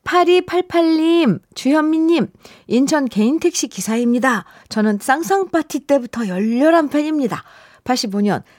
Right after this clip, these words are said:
제대할 때쯤에는 비 내리는 용동교 노래를 내무반 전 동료들에게 가르쳐주고 <gasps> 제대를 했고요.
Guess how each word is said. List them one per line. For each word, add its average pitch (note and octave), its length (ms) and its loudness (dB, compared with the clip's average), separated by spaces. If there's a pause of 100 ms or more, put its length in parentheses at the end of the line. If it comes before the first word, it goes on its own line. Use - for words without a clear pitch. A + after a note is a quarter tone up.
(120)
제대할 G#3+ 440 0
때쯤에는 A#3+ 1040 0 (220)
비 - 100 -4
내리는 F#3+ 440 0
용동교 F3 960 -2
노래를 E3 640 -2
내무반 A3+ 540 0
전 C4 460 0
동료들에게 C4 680 0
가르쳐주고 G3+ 720 -4 (220)
<gasps> G#4 840 -4
제대를 A#3+ 420 2
했고요. C#4+ 580 2